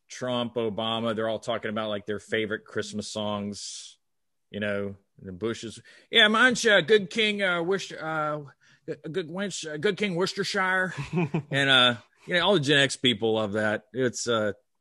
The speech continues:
Speaker 1: I used to do that at, like, a company, uh, meeting for my tech, tech job. But, uh, yeah, it, it, dude, I'm gonna, straight up, it, it,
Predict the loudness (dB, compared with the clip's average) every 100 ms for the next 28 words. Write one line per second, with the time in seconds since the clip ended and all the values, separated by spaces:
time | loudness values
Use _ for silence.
0 | -6 -6 -4 -2 2 4 4 0 -4 -6
1 | -6 -8 -4 -4 -4 -8 _ _ _ _
2 | _ _ -6 -4 -2 -2 -2 -6 -8 -10
3 | -10 _ _ -20 _ -14 -14 _ _ -4
4 | -4 -4 -10 -10 -8 -10 -12 -4 0 4
5 | 4 4 2 -4 _ _ _ _ _ 0
6 | 0 4 0 0 -2 2 4 4 4 6
7 | 6 4 -6 -6 0 4 6 4 2 2
8 | 2 4 4